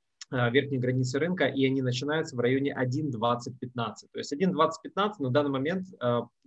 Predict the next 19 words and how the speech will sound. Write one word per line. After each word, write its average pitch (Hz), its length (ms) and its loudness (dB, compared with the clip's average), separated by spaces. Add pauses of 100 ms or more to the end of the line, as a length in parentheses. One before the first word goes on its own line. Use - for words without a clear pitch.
(120)
с - 100 -20
точки 151 240 -2
зрения 131 320 2
опционного 123 440 -2
анализа, 160 340 2
это 120 120 -2
верхняя 123 400 -2
граница 127 440 -2
рынка, 180 280 0
и 123 60 0
сюда 139 240 -2
же 156 80 -4
попадает 123 400 -2
ещё 135 220 0
и - 40 2
плюс 127 300 -4
контрольная 127 400 0
маржинальная 123 800 0
зона. - 200 -20